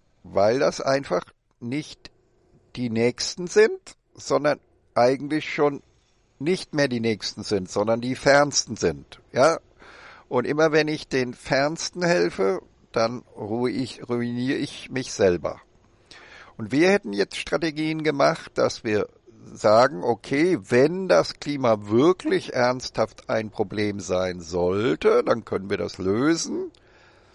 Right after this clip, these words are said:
indem wir Deutschland durch unsere Reformen in ein Wirtschaftswunder verwandeln, dann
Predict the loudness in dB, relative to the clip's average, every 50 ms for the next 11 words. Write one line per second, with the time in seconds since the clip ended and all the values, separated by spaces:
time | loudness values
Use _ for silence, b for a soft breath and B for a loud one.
0 | b b b b b b b b b b b -4 0 2 2 2 4 4 4 6
1 | 8 8 6 6 4 0 0 2 2 2 2 0 -2 0 0 -4 -4 -4 -6 -8
2 | -8 -4 -4 -4 -2 0 0 2 4 4 2 0 -2 -6 -4 -4 -4 -4 -2 -2
3 | 0 -2 0 0 0 0 0 0 -2 -2 0 0 2 2 2 2 2 2 2 4
4 | 4 4 2 2 0 2 2 4 2 2 0 -4 -8 -10 -12 -14 -18 -20 _ _
5 | _ _ _ _ _ _ b b b b b b b b b b b b b b
6 | b _ _ _ 6 8 8 8 6 4 0 -6 -8 -10